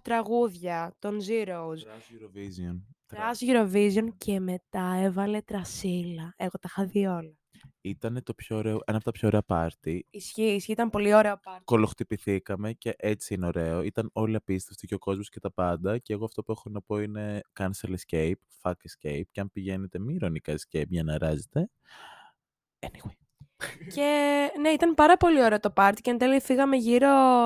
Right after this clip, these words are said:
Speaker 1: στις έξι παρά.
Speaker 2: Πολύ το πρωί, το πρωί.
Speaker 1: Και εγώ έχω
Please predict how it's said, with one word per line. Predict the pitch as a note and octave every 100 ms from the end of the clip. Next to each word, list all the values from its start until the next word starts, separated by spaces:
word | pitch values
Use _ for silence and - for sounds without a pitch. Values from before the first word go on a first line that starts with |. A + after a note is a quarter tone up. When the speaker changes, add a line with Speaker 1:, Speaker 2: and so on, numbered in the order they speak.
| A#3
Speaker 1:
στις | - - G#3+
έξι | A#3 A#3 -
παρά. | A#3+ G#3+ G3 G3 F3+ F3+ C3+ _ _
Speaker 2:
Πολύ | A2 A#2 -
το | _
πρωί, | - -
το | _ _
πρωί. | -
Speaker 1:
Και | D#4
εγώ | D#4 D#4
έχω | F#4+ G4+